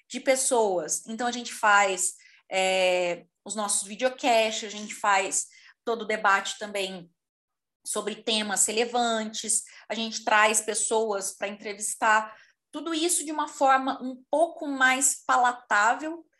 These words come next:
pra que a população também, em geral, entenda esses temas. A gente fez aí um, um, uma pesquisa com a população sobre se elas sabiam pra que era o fundão eleitoral e de quanto que era que estava se querendo passar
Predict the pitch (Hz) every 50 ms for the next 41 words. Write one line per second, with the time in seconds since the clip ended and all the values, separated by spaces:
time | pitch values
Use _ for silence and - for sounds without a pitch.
0 | _ _ _ _ _ _ - 254 247 247 254 254 254 254 254 254 - - - _
1 | - 269 269 - 311 - 320 311 311 311 311 - - 320 294 294 427 - 403 339
2 | 294 277 277 285 269 247 226 226 226 226 226 226 226 - 269 233 240 226 220 214
3 | 208 202 - 214 208 - - - 220 208 190 175 170 165 160 165 - - - _
4 | _ _ - 214 233 247 - - 294 294 440 311 - 277 262 262 254 254 254 -
5 | 233 233 233 233 226 214 226 - - - - _ - 214 220 233 240 247 240 240
6 | - - - 254 254 285 294 294 277 - - 233 240 233 208 196 196 - - -
7 | 220 220 254 302 302 254 - - _ _ _ _ - - - 294 285 294 330 330
8 | - - - - 330 339 370 480 - - - 370 - 220 214 240 240 269 302 359
9 | 415 - _ _ _ _ _ _ _ _ _ _ - - - - - - - -
10 | - - 571 539 453 285 269 262 277 320 349 330 - - 285 - 269 254 240 247
11 | 247 240 226 220 226 220 - 226 202 190 202 240 285 320 320 - 370 359 - -
12 | - 349 320 339 466 508 - 523 523 523 - - 415 320 262 254 269 294 330 349
13 | 359 - - - - _ - - 277 - - - - 277 277 320 - - - -
14 | 311 262 240 240 254 269 277 285 302 294 381 - - - - 233 247 269 285 -